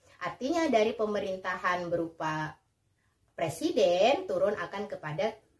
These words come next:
ke gubernur, seperti itu. Itu namanya yang vertikal. Nah, jabatannya juga akan berbeda dan juga fungsi serta kinerja dan juga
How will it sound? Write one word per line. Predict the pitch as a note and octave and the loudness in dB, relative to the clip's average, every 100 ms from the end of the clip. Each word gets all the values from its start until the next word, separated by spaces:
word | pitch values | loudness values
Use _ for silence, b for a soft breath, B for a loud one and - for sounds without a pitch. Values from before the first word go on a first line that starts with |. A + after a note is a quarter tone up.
| _ | _
ke | B3 C#4 G4+ - - | 0 2 2 -2 -10
gubernur, | E3+ D#3+ D#3 F3 G3+ G3 D#3+ C#3 | -8 -6 -4 0 2 4 2 -2
seperti | - - D3+ D3+ C#3+ | -8 -12 -10 -8 -8
itu. | C#3+ | -8
Itu | G3 | -8
namanya | F#3 D3+ D3 F#3 | -6 -4 -4 -2
yang | G3+ G#3 D4 B B B | 0 0 -2 B B B
vertikal. | G3 F#3+ C#4+ - B3+ A#3+ A#3+ B3+ | -8 -6 -10 -2 2 4 2 -2
Nah, | F3+ D#3+ | -6 -2
jabatannya | E3+ D#3+ D3+ C#3+ C#3+ A3 C#4 | -2 -2 -4 -6 -4 -2 0
juga | C#4 C#4+ | 0 0
akan | C#4 C#4+ D4 | 0 0 -2
berbeda | C#4+ E4 E4 D4 C#4+ D4 A#3+ | 0 0 2 2 0 -4 -4
dan | F#3 F3+ | -4 -2
juga | F3+ F#3+ F#3 F3+ | -6 -4 -2 -2
fungsi | - E4 F#4+ - C#4+ C#4 C#4 | -2 -4 -2 -2 -2 -2 -2
serta | - - F#3 F3+ - | -4 -6 -6 -8 -8
kinerja | G3+ F#3+ D#3+ D#3+ A3+ B3+ | -4 -2 -2 -2 0 2
dan | G#3+ F#3+ | 0 -2
juga | F3+ F3+ E3+ F#3 F3+ | -4 -8 -6 -4 -4